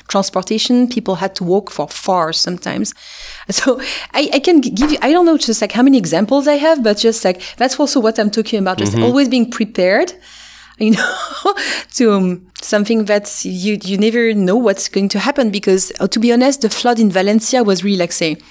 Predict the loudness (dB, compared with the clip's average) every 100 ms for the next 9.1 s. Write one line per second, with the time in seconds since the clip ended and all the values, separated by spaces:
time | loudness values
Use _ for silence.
0 | -12 -6 -6 -6 -6 -6 -6 -6 -6 -6
1 | -2 0 2 2 0 -2 -4 -8 -10 -12
2 | -20 -14 -2 -2 0 -2 -4 -4 -4 -2
3 | -2 -4 -8 -10 -12 -14 -16 -14 -12 -12
4 | -12 -14 -12 -12 -12 _ _ _ _ -4
5 | 0 0 -2 -4 -2 -2 -2 -6 -4 -4
6 | -6 -8 -8 -6 -6 -6 -4 -6 -8 -6
7 | -6 0 -2 -2 -8 -10 _ _ -4 -2
8 | -2 0 0 -2 -2 -4 -6 -10 _ -4